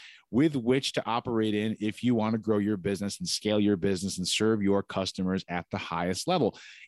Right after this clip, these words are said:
And we can tell you that the executive level mentality in many respects has to be updated. And there are plenty of companies that are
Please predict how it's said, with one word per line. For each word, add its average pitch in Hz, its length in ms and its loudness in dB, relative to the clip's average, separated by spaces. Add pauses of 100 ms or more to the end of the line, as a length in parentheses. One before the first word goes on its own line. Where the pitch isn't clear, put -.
And 143 220 0 (680)
we 156 120 2
can 165 140 0
tell 214 220 2
you 190 160 4
that 139 220 2 (440)
the 156 180 -2
executive 156 760 0
level 139 380 2
mentality 110 880 -2 (160)
in 113 240 4
many 117 240 2
respects - 800 -2 (1120)
has - 300 -2
to - 80 0
be 160 280 0
updated. 78 540 -4 (140)
And 110 200 2
there 127 160 4
are 131 160 2
plenty 175 500 0
of 175 120 -2
companies 95 540 -2
that 101 160 0
are 101 240 2